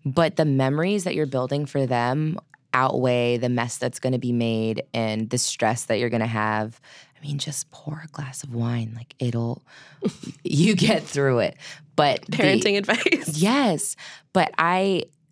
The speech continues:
Speaker 1: I mean, my daughter cooks dinner with me all the time. She recipe tests with my sister when my sister, um, does the blog testing with me.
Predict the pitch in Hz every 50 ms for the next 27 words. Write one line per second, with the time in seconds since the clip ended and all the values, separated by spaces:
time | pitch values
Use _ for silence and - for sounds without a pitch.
0 | _ _ _ _ _ _ - 165 170 170 175 175 175 160 165 175 160 165 165 165
1 | 160 - 160 147 - - - - 156 165 160 156 143 139 - 135 131 - - 131
2 | 131 127 127 127 - 131 135 131 127 127 127 123 - 135 131 131 127 135 - 127
3 | 131 135 123 - - 127 123 - - 120 - 120 117 - - 127 - - 127 123
4 | 117 117 117 - 117 113 - - 117 113 113 110 107 - - - 120 113 117 117
5 | 117 120 117 110 - 117 - 131 131 135 131 - - 113 - - - 120 117 117
6 | 117 - - - 113 110 113 120